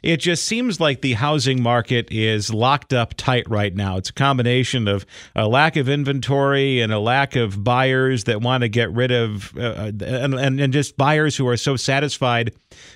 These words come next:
with that two percent mortgage that they're able to, uh, to refinance during the pandemic. They don't want to leave. They don't want to go out into a seven or eight percent, uh, mortgage rate environment. So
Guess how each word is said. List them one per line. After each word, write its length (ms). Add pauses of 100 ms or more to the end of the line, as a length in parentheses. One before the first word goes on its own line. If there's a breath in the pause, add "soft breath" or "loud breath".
with 180
that 200
two 160
percent 400
mortgage 460
that 80
they're 260
able 360
to, 360
uh, 280 (120)
to 140
refinance 680
during 220
the 80
pandemic. 580 (240 loud breath)
They 140
don't 260
want 280
to 40
leave. 300
They 80
don't 140
want 160
to 40
go 160
out 180
into 300
a 80
seven 340
or 100
eight 220
percent, 440 (280 loud breath)
uh, 160
mortgage 400
rate 260
environment. 600
So 420